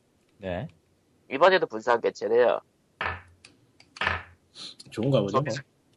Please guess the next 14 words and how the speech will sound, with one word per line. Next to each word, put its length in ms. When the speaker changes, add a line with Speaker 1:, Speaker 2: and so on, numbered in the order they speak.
Speaker 2:
조별리그는 680
프랑스 500
파리, 560
팔 280
강은 380
영국 360
런던, 680
준결승전은 840
벨기에 440
브뤼셀, 760
<laughs> 500
결승전은 640
독일 300
베를린? 520